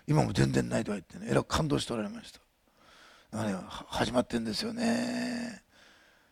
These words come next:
で、三沢教会ってね、すごい期待感があるんです。きっと主は語られるって。説教ものすごいしやすいの。期待感がある。ネルソンさんが言いません？期待感満杯。説教すごくしやすいの。わかります？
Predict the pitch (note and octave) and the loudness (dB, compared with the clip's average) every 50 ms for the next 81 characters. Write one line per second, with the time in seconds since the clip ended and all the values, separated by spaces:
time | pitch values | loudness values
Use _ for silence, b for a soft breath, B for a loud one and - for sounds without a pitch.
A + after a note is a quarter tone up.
0 | _ - B2+ D#3+ E3 G3+ G3+ E3+ F#3 F3+ C#3+ B2+ A2+ - - - G3 - - - | _ 4 6 10 12 12 12 12 10 8 6 6 4 2 -2 -8 -6 -2 2 2
1 | - - B2 A#2 D#3 F#3 F3 - - D3 C3+ B2+ - G2 F2+ F2 F#2 F#2+ - - | 4 4 12 12 12 12 12 12 8 6 6 6 4 0 -4 -6 -10 -12 -14 -16
2 | - - - - - b b b b b b b b - - - - - - C#3+ | -18 -18 -20 -20 -20 b b b b b b b b 2 2 2 4 4 4 4
3 | - - - B2 - - - G#2 G#2 G2+ F#2+ G2 G2 F#2+ - _ - - - - | 6 6 4 4 2 -2 -4 -4 -4 -4 -6 -8 -10 -14 -18 _ -16 -18 -18 -18
4 | _ _ _ _ _ _ _ _ - - - - - - _ _ _ - - - | _ _ _ _ _ _ _ _ -20 -20 -20 -20 -20 -20 _ _ _ -16 -4 6
5 | - - F#3 - - B2+ A#2+ B2+ C#3 D3+ D3 A#3 G#3 - - G#2+ F#2+ - F#2 E2 | 8 10 10 10 8 4 4 6 10 12 12 12 12 12 12 10 8 4 0 -4
6 | - - - _ _ _ _ _ - - - _ _ _ _ _ _ - - - | -8 -14 -20 _ _ _ _ _ -20 -20 -20 _ _ _ _ _ _ 0 6 8
7 | - - - F3 C#3+ C#3 A2+ F#2 F2+ F2 B2 E3 F3 - - G2 A2 A#2 B2 A#2 | 12 12 12 12 12 12 10 0 2 8 10 10 10 8 6 2 2 2 2 2
8 | G#2 F#2 b b b b b - - - - D3 E3+ - C3+ A2+ F#2+ F#2+ B2+ C#3 | 0 0 b b b b b 4 4 12 12 12 12 12 12 8 2 4 4 4
9 | D3 - - B2+ A#2 - - - - - - - - - - _ - - - - | 6 10 10 10 10 10 6 -2 -20 -20 -20 -20 -20 -20 -8 _ 8 8 8 8
10 | - - - C3 C#3+ D#3+ - - B2 F#2+ - G#2 G2 G2 - _ _ _ _ _ | 8 4 4 6 6 6 8 8 8 6 6 2 0 -4 -10 _ _ _ _ _
11 | _ _ _ _ _ _ _ _ _ _ _ _ _ _ _ _ _ _ _ _ | _ _ _ _ _ _ _ _ _ _ _ _ _ _ _ _ _ _ _ _
12 | - - - - - - _ _ A#2+ A#2+ C3 C3+ B2 - - - G2 - | -20 -20 -20 -20 -20 -20 _ _ 4 6 6 6 6 2 0 -2 -4 -6